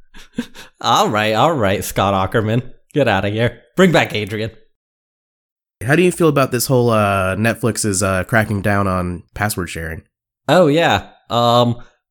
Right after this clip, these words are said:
Speaker 1: I don't know, they're just gonna lose me as a viewer. I, I don't watch that much stuff on Netflix. I don't really need to see season two of Squid Games. They're just gonna, I mean, I guess I wasn't paying anyway, so it doesn't matter,
Speaker 2: Yeah.
Speaker 1: but, like,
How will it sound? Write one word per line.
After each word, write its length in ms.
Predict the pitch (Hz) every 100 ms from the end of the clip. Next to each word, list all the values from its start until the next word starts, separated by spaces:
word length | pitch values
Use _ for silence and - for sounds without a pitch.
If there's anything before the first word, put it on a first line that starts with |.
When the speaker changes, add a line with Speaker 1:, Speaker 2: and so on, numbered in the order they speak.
| -
Speaker 1:
I 80 | 123
don't 140 | 147
know, 140 | 98 120
they're 120 | 120
just 180 | 139 -
gonna 140 | 151
lose 320 | 101 117 113
me 260 | 107 113 127
as 140 | 104 110
a 380 | 98 95 90 -
viewer. 420 | 104 110 120 101
I, 140 | 98 107
I 60 | -
don't 220 | 123 123
watch 280 | 104 113 -
that 240 | 104 110
much 260 | 110 104 -
stuff 340 | - 107 -
on 160 | 101 98
Netflix. 640 | 98 - - 101 202 - - _ _ _
I 80 | 117
don't 180 | 113 120
really 240 | 120 123
need 200 | 110 113
to 80 | 113
see 440 | - 113 110 110 101
season 380 | - 107 104 92
two 160 | 110
of 80 | 98
Squid 320 | - 110 101
Games. 300 | 95 95 98
They're 180 | 104 101
just 240 | 104 -
gonna, 400 | 120 101 101 - - - _ _ _ _
I 100 | -
mean, 120 | 160 185
I 80 |
guess 220 | 170 220 -
I 80 |
wasn't 340 | 170 135 147 120
paying 300 | 113 123 107
anyway, 340 | 90 123 139
so 140 | 143 107
it 80 |
doesn't 280 | - 120 107
matter, 260 | 92 85 107
Speaker 2:
Yeah. 180 | 104 90
Speaker 1:
but, 280 | 104 101
like, 360 | 107 95 92